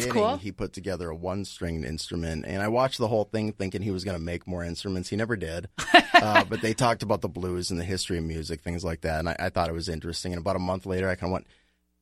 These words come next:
Speaker 1: "I really wanna make one of those." And, uh, I YouTubed it, and the three-string thing popped up, and there was a guy named C six Steve who plays a three-string guitar, and it was just, there was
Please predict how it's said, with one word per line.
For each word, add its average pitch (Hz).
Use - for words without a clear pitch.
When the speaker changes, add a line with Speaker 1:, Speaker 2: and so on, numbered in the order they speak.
Speaker 1:
"I 147
really 240
wanna 185
make 85
one 82
of 73
those." 85
And, 90
uh, 85
I 87
YouTubed 107
it, 131
and 87
the 95
three-string 113
thing 110
popped 107
up, 107
and 82
there 85
was 85
a 82
guy 82
named 80
C 95
six 82
Steve 110
who 98
plays 101
a 87
three-string 104
guitar, 95
and 92
it 80
was 78
just, 101
there 104
was 95